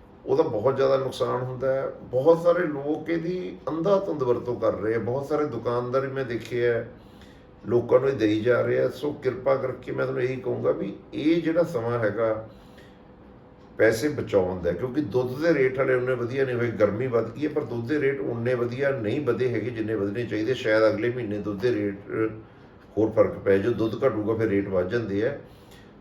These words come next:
ਸੋ ਆਪਾਂ ਬਿਨਾਂ ਮਤਲਬ ਜਿਹੜਾ ਹੈਗਾ ਇਹ ਜੈਲਾਂ ਦੀਆਂ ਬੋਤਲਾਂ ਤੇ, ਕੈਲਸ਼ੀਅਮ ਦੀਆਂ ਜੈਲਾਂ ਦੀ ਬੋਤਲਾਂ ਤੇ ਪੈਸੇ ਖਰਾਬ ਨਾ ਕਰੀਏ, ਨਾ ਢੋਲੀਆਂ ਕਿੰਨੀਆਂ ਤੇ। ਵਧੀਆ ਕੁਆਲਿਟੀ ਦਾ ਪ੍ਰੀਮਿਕਸ, ਗੁੜ, ਸ਼ੱਕਰ, ਸ਼ੀਰਾ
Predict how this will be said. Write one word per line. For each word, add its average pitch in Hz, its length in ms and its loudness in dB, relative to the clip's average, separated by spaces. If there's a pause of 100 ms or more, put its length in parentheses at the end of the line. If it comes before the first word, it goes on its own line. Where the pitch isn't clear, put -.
ਸੋ - 100 0
ਆਪਾਂ 190 200 0
ਬਿਨਾਂ 113 380 2
ਮਤਲਬ 139 380 -4
ਜਿਹੜਾ 147 200 -2
ਹੈਗਾ 131 280 -2
ਇਹ 135 360 -2
ਜੈਲਾਂ 101 500 0
ਦੀਆਂ 120 200 0
ਬੋਤਲਾਂ 101 600 -4
ਤੇ, 101 520 -2 (600)
ਕੈਲਸ਼ੀਅਮ 110 440 -2
ਦੀਆਂ 131 120 0
ਜੈਲਾਂ 98 320 0
ਦੀ 107 100 -4
ਬੋਤਲਾਂ 95 440 -4
ਤੇ 110 220 -2 (200)
ਪੈਸੇ 95 380 -2
ਖਰਾਬ 85 420 0
ਨਾ 87 140 -2
ਕਰੀਏ, 95 340 -4
ਨਾ 101 320 -2
ਢੋਲੀਆਂ 95 500 -2
ਕਿੰਨੀਆਂ 101 420 -2
ਤੇ। 120 260 -4 (840)
ਵਧੀਆ 135 360 4
ਕੁਆਲਿਟੀ 131 420 0
ਦਾ 127 120 6
ਪ੍ਰੀਮਿਕਸ, 135 680 -4 (260)
ਗੁੜ, 110 320 2
ਸ਼ੱਕਰ, 123 680 2
ਸ਼ੀਰਾ 117 680 0